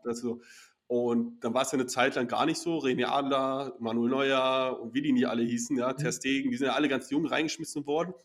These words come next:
Speaker 1: aber das hast du ja richtig damals erkannt, so die, die konnten halt gewisse Dinge, die die Alten nicht konnten.
Speaker 2: Ja.
Speaker 1: Und jetzt ist es halt, auch das <laughs> hast du ja dann ja gesagt, ne,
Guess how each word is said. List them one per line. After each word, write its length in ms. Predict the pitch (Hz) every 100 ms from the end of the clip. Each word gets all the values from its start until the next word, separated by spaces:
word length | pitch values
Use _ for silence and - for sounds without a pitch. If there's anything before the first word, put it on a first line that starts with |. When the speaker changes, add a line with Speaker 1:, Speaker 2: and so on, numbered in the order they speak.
| _
Speaker 1:
aber 400 | 120 120 127 - - - 76 - -
das 180 | 113
hast 160 | 135 123
du 40 |
ja 60 | 131
richtig 240 | 131 123 135
damals 260 | 131 123
erkannt, 300 | 123 - 156
so 100 | 135
die, 200 | 120 120 - _ -
die 60 |
konnten 340 | - 135 131 143
halt 100 | 131
gewisse 300 | 131 131 127
Dinge, 180 | 135 127
die 100 | 127
die 120 | 127
Alten 260 | 127 131
nicht 140 | 143 -
konnten. 400 | 120 117 214 101 _ -
Speaker 2:
Ja. 100 | 147 - _
Speaker 1:
Und 160 | 117 117
jetzt 180 | 123 123
ist 100 | 127
es 120 | 120
halt, 200 | 127 123 - - _ _
auch 140 | - 113
das 220 | 127 -
<laughs> 20 |
hast 140 | 147
du 40 | 160
ja 40 |
dann 120 | 135
ja 80 | 151
gesagt, 400 | 135 139 139 -
ne, 140 | 135